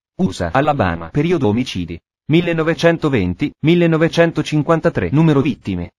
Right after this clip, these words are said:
Dodici, modus operandi. Avvelenava le sue vittime con cibi all'arsenico, cattura e provvedimenti. Ergastolo. Questa è una storia che può sembrare assurda,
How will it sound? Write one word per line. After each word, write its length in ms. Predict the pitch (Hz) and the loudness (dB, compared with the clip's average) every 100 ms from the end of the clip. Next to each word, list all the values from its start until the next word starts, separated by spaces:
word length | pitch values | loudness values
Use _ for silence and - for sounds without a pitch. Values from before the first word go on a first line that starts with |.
| _ _ | _ _
Dodici, 560 | 120 135 90 87 - 82 | -2 -2 -2 -6 -8 -4
modus 400 | 127 165 175 143 | 0 0 0 -4
operandi. 520 | 117 143 90 85 85 _ _ _ | -2 0 -2 -4 -12 _ _ _
Avvelenava 640 | 135 135 151 156 185 151 | -2 0 -2 2 2 2
le 80 | 131 | 0
sue 240 | 135 127 | 0 -2
vittime 380 | 123 120 - 151 | 0 -4 -4 -4
con 160 | 151 139 | -2 -2
cibi 300 | - 160 147 | -2 0 2
all'arsenico, 680 | 151 147 - 85 85 - | 2 -4 -4 -4 -4 -10
cattura 440 | 82 139 - 123 131 | -4 -2 -2 -2 -2
e 60 | |
provvedimenti. 760 | - 160 170 180 135 82 - 87 - _ _ | -2 -2 -2 -2 -4 -6 -6 -8 -8 _ _
Ergastolo. 800 | 156 120 95 85 - 87 76 82 _ _ _ _ _ _ | -2 0 -4 -4 -8 -10 -10 -12 _ _ _ _ _ _
Questa 400 | _ 202 220 - | _ 0 0 2
è 80 | 143 | 2
una 160 | 123 120 | 2 0
storia 500 | - 120 98 107 - | 0 2 2 0 -6
che 120 | - | -2
può 200 | 151 196 | 2 2
sembrare 420 | 180 156 143 165 160 | 2 0 2 2 0
assurda, 580 | 151 - 107 90 117 | -4 -4 -4 -4 -8